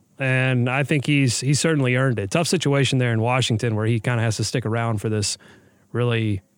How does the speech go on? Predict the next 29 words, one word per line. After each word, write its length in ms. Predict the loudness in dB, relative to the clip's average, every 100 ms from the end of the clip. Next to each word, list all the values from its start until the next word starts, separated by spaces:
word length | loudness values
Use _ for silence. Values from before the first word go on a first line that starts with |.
| -8
um, 500 | -4 -4 -2 -4 -4
awful 540 | -4 -4 -2 -4 -6 -8
rebuild 460 | -4 -2 -2 -2 -4
that 80 | -2
they're 140 | -2
going 300 | -2 -4 -6
through. 320 | -6 -6 -8 -6
So 340 | -6 -6 -8 -14 _
tough 180 | -6 -2
for 80 | -4
him. 60 | -4 -6 -2
But 140 | 2
I'll 140 | 2
tell 140 | 4 4
you 80 | 4
one 160 | 4
thing, 200 | 2 2
like, 200 | 2 2
you 100 | 2
look 160 | 2 2
at 80 | 0
the 80 | 0
Eastern 360 | 2 2 2 0
Conference 320 | 0 0 0
starters 320 | 2 2 2
versus 300 | 2 2 0
Western 300 | 0 0 0
Conference 300 | 0 0 0
starters, 380 | 0 0 0 -2